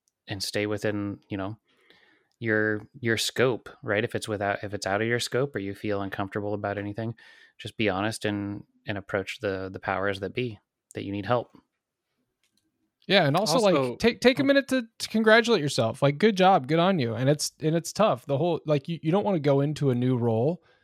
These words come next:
Speaker 2: already know it, like, already being a slam dunk, because then you don't have anywhere to grow. That's how you get bored with a position. So if you go in and you do have a level of imposter syndrome, like, that's, that's good. That's good. That means you have, that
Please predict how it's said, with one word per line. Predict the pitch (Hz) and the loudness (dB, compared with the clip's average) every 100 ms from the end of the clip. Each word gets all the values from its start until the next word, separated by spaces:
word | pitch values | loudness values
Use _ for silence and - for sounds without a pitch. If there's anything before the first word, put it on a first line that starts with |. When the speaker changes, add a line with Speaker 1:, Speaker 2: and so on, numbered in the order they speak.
| _ _ | _ _
Speaker 2:
already | 127 127 131 120 | 4 6 4 2
know | 117 113 117 | 0 0 0
it, | 101 | 0
like, | 117 - | -2 0
already | 127 123 117 | 2 2 0
being | 117 113 110 | -2 -2 -2
a | |
slam | - 107 107 - | -2 -2 -8 -8
dunk, | - - - _ | -10 -12 -20 _
because | 143 143 120 | 0 0 2
then | 135 | 2
you | 147 | 2
don't | 139 | 2
have | 131 | 2
anywhere | 123 120 120 | 0 0 0
to | 117 | -2
grow. | 110 113 | -2 -2
That's | 113 113 | -2 -2
how | 127 | -2
you | 123 | -2
get | 113 113 120 | -2 -6 -4
bored | 120 113 123 | -2 0 -2
with | 139 131 | -2 -4
a | |
position. | 151 147 156 175 185 - - _ _ | -2 -2 -2 -4 -6 -10 -20 _ _
So | - 123 113 117 | 2 2 2 -2
if | 120 | -8
you | 123 | -2
go | 165 180 | 0 2
in | 165 165 165 | 2 2 -2
and | 120 117 | -6 -6
you | |
do | 123 131 | -2 0
have | 135 | 0
a | 135 | 0
level | 135 135 | 0 0
of | 135 - | -6 -6
imposter | 139 - 135 139 - 143 139 - _ _ _ | -10 -2 0 0 -2 -2 -4 -8 _ _ _
syndrome, | - 147 135 135 139 147 _ | -4 -2 0 0 -2 -6 _
like, | - 120 117 | -4 -4 -2
that's, | - 180 - - | -2 0 -2 -2
that's | 208 - | -2 -2
good. | - 170 117 - 143 | 2 0 0 -4 -2
That's | 139 | 0
good. | 156 117 | 0 0
That | 123 | -2
means | 135 | 0
you | 135 | 2
have, | 135 120 - - _ _ _ 135 - 139 | 2 0 -6 -18 _ _ _ -10 -10 -6
that | 127 | -6